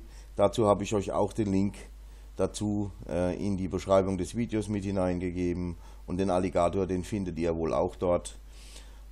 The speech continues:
Und, ähm, ja,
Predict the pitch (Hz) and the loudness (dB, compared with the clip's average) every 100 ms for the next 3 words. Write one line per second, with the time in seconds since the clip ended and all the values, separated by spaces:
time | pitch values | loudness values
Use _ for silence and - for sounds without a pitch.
0 | - - 92 92 92 92 - 92 92 95 | -6 2 4 6 4 2 0 4 8 8
1 | 95 95 95 - - - - - - - | 6 0 -4 -10 -16 -18 -16 -16 -18 -16
2 | - 92 101 82 | 2 6 6 4